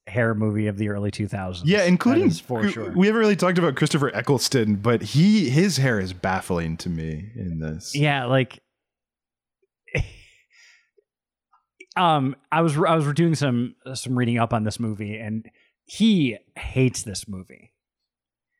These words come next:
Speaker 1: He thinks he's absolutely garbage in it. Um, he was so glad that he got Doctor Who that people stopped remembering him for this.
Speaker 2: Which is funny 'cause he also didn't really
Speaker 1: Also hates
Speaker 2: enjoy
Speaker 1: Doctor Who.
Speaker 2: <laughs> Yeah.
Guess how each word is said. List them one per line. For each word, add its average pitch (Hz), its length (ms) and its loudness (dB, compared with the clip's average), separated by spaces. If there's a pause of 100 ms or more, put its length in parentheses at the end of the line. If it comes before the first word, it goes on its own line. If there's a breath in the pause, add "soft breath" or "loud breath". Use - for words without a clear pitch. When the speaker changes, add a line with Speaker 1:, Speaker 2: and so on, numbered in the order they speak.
(200)
Speaker 1:
He 139 120 -2
thinks 147 260 0
he's 131 140 2
absolutely 135 420 0
garbage 110 460 0
in 113 120 2
it. 110 180 0 (560)
Um, 110 400 2
he 143 160 0
was 147 160 4
so 160 180 2
glad 127 320 2
that 120 140 0
he 113 100 0
got 117 240 -2
Doctor 120 400 0
Who 123 360 0 (280 soft breath)
that 117 120 -2
people 127 240 0
stopped 117 340 -2
remembering 113 440 0
him 110 180 0
for 113 160 -4
this. 104 420 -2 (400 soft breath)
Speaker 2:
Which 226 160 2
is 214 80 0
funny 311 220 2
'cause 180 200 2
he 165 220 4
also 156 360 2
didn't 147 280 2
really 151 200 4
Speaker 1:
Also 156 100 4
hates 160 120 4
Speaker 2:
enjoy 170 140 2
Speaker 1:
Doctor 170 340 2
Who. 170 140 0
Speaker 2:
<laughs> 233 40 2
Yeah. 147 200 0